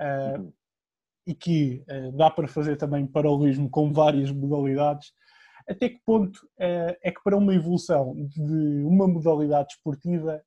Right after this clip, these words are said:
Speaker 1: é positivo, eh, termos casos como, como equipas Bs, e se calhar começando para o, para o handball e depois fazemos o paralelismo também, por exemplo, ao futebol ou assim para outra modalidade, eh, é porque, eh, existe casos,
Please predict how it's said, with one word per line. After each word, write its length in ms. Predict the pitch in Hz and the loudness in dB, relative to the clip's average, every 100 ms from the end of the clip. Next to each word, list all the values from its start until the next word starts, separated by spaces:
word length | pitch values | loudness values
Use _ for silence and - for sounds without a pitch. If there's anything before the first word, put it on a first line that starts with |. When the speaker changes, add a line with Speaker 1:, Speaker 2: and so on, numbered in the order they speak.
| _ | _
Speaker 1:
é 100 | 175 | -8
positivo, 560 | 170 156 160 - 170 156 _ _ | -6 -6 -6 -4 -6 -6 _ _
eh, 260 | 151 147 143 143 | -4 -2 -4 0
termos 300 | 190 165 - | 2 2 -2
casos 460 | - 160 151 - - | -4 -2 -4 -6 -14
como, 300 | - 156 147 _ _ | -8 -8 -8 _ _
como 240 | - 170 165 | -6 -2 -2
equipas 340 | 160 160 135 | -4 -4 -4
Bs, 260 | 139 208 170 | 0 0 0
e 60 | |
se 60 | 156 | -4
calhar 260 | 156 151 147 | 0 0 0
começando 440 | 156 135 151 143 - | -4 -8 -6 -8 -8
para 120 | 151 | -6
o, 200 | 143 143 | -6 -6
para 140 | - | -2
o 80 | 143 | -2
handball 300 | 143 147 190 | 0 2 2
e 40 | 170 | 2
depois 180 | 165 | -4
fazemos 320 | - 151 151 147 | -4 -4 -4 -6
o 60 | |
paralelismo 460 | 147 147 139 143 135 | -6 -6 -6 -8 -10
também, 200 | 139 139 | -10 -10
por 80 | 131 | -10
exemplo, 200 | 135 127 | -10 -6
ao 100 | 135 | -6
futebol 380 | - - 160 143 | -4 0 0 0
ou 60 | |
assim 180 | 131 - | -6 -12
para 140 | 127 143 | -10 -8
outra 180 | 139 | -8
modalidade, 460 | 139 139 139 143 151 _ _ _ _ - | -8 -6 -4 -4 -6 _ _ _ _ -6
eh, 200 | 170 165 - - | 0 0 -2 -14
é 40 | 185 | -4
porque, 320 | 226 - _ _ | -4 -4 _ _
eh, 260 | 190 180 180 - | 0 0 0 -2
existe 460 | 208 202 254 - | 2 4 2 0
casos, 400 | - 151 135 123 | -2 -2 -2 -8